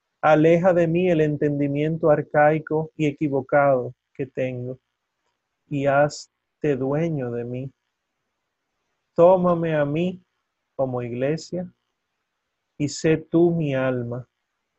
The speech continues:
para que entonces pueda yo decir como en el Apocalipsis, que el Espíritu,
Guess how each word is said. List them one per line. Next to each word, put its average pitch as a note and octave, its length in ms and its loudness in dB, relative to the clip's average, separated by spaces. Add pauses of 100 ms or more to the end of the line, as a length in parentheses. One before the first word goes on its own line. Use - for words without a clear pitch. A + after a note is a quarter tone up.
(600)
para C#3+ 300 4
que C#3 160 -4
entonces C3+ 880 -6 (560)
pueda D3+ 280 4
yo D3 200 0
decir D#3 460 -2
como C3 240 -4
en B2+ 80 -4
el B2+ 80 -2
Apocalipsis, C3 1040 -6 (1000)
que C#3+ 140 0
el C3+ 80 -2
Espíritu, D3+ 800 -4